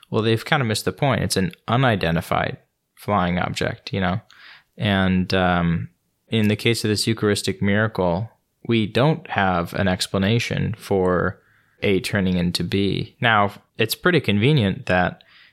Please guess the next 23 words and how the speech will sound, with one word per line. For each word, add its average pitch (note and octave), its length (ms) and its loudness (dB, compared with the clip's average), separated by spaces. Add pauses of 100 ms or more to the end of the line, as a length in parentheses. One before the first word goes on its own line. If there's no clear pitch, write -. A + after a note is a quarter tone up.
(160)
in G#2 340 2
the F#2+ 540 0 (100)
confines G2 580 0
of F#2+ 160 0
the, F2+ 360 0 (1300)
of G#2 140 0
this F#2+ 200 2
story, F#2+ 640 2 (720)
this G#2 220 0
thing A2+ 220 0
that G2 120 2
everyone G#2 340 2
says B2 440 2
is G2 140 -4
the, F2+ 240 -2
the G#2+ 160 -2
body F#2 440 2
and E2+ 140 0
blood F2 240 0
of, E2 320 -4
of F2+ 200 -2
a E2+ 60 -2
guy E2 440 -2